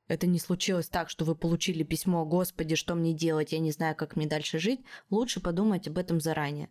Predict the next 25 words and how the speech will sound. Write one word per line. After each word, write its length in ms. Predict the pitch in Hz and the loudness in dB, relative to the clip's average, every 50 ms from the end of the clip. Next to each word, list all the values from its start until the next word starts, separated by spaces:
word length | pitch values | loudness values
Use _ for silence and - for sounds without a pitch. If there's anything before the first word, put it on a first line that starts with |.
| _ - - - - - _ - | _ -20 -20 -20 -20 -20 _ -4
Уже, 640 | - 156 156 165 165 165 160 160 156 151 151 151 - - 160 - - _ _ - | -4 -2 0 0 0 0 0 2 0 0 -2 -2 -4 -6 -10 -10 -12 _ _ -6
блин, 260 | - 160 156 147 151 156 | -2 0 0 0 0 -2
от 120 | 160 - 214 | -2 -2 -2
этого 240 | 220 208 196 185 | -2 -2 -2 -4
зависит 400 | 185 190 190 202 214 208 - - 196 | 0 0 0 0 0 -2 -4 -4 -2
ваша 320 | 196 190 180 - - 180 | -2 -2 -2 -2 -2 0
жизнь, 500 | 160 - - 196 233 269 277 277 254 247 - - - - - - - - - _ | 0 2 2 2 2 4 4 2 2 2 -2 -18 -18 -18 -18 -18 -20 -20 -14 _
и 100 | - 165 | -2 0
вы 180 | 160 165 202 202 | 2 2 4 4
можете 460 | 190 180 175 170 - - - - 170 | 4 2 2 -2 -4 -6 -2 -2 0
либо 220 | 160 175 180 165 170 | 2 2 2 0 -2
стать 300 | - - - - - - | -2 -2 -6 -6 -6 -4
трупом, 380 | - 254 285 277 262 185 165 | -2 -2 -2 0 0 0 0
либо 220 | 165 196 214 190 175 | 2 0 0 0 -2
стать 300 | - - 185 190 190 - | -2 -2 -4 -4 -2 -4
убийцей. 560 | 160 151 151 143 135 - - - 139 139 143 - 147 | -4 -2 0 -2 -2 -2 -2 -4 -4 -4 -4 -4 -4
Но, 160 | 151 151 147 | -4 -4 -4
по-моему, 440 | 151 165 170 208 247 277 240 175 160 | -2 -2 0 2 4 4 4 4 2
лучше 280 | 165 202 202 - - | 0 0 0 -2 -6
подумать 580 | - - 160 147 160 202 233 214 170 151 - - | -4 -4 -2 0 2 2 2 2 2 0 -2 -6
и 40 | - | -6
подготовиться 640 | - 160 156 - 170 - - 196 202 202 - - | -6 -6 -4 -4 -4 -2 0 -2 -2 -2 -4 -6
к 60 | - - | -4 -4
этому 260 | 175 - 170 160 156 | -4 -2 0 0 0
заранее. 520 | 151 160 151 147 143 135 139 139 143 151 | 0 0 -2 -2 -2 -4 -4 -6 -8 -10